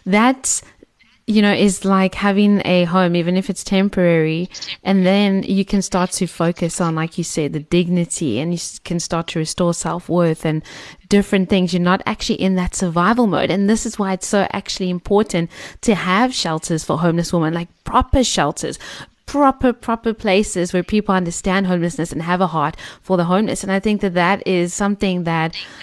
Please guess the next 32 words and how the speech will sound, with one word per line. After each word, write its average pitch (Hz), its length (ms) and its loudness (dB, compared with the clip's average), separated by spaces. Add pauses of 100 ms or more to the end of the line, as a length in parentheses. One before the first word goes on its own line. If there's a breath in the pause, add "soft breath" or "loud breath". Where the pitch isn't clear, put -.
(680 loud breath)
we 196 120 2
really 196 300 4
need 196 220 2
to 214 120 0
think 196 240 0
about. 151 540 -2
You 190 80 0
know, 175 140 2
it's 180 160 -2
not 196 100 2
just 214 220 -2
the 196 40 0
government's 190 540 2
responsibility. 170 1300 -2
It 175 240 -2
is 180 520 2
people's - 500 0
responsibility, 165 800 -2
especially 208 380 0
as 175 80 -2
the 175 80 0
body 170 260 0
of 147 140 -4
Christ, - 420 -4 (260 loud breath)
a 196 220 2
huge 269 400 2
responsibility. 160 1040 -4
Many 190 460 2
people 180 380 -2
have 175 280 0
buildings 190 540 2
and 165 140 0